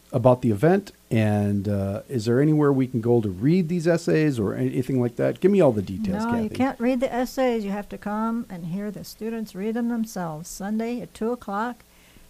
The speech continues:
Speaker 2: at the Multicultural Center. It's the award ceremony.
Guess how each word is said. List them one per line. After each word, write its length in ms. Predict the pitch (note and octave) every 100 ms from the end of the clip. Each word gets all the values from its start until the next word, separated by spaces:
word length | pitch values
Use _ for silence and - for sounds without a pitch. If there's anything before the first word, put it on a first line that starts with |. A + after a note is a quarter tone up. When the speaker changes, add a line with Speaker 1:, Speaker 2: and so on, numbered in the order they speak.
| -
Speaker 2:
at 120 | E3+
the 60 | F3
Multicultural 720 | F3 G#3+ G3+ G3+ F#3+ - F3+
Center. 400 | - F#3 F3+ A3+
It's 220 | D#3+ -
the 140 | -
award 380 | F3 F3+ G3 F#3
ceremony. 560 | - F3+ F3 F3 F#3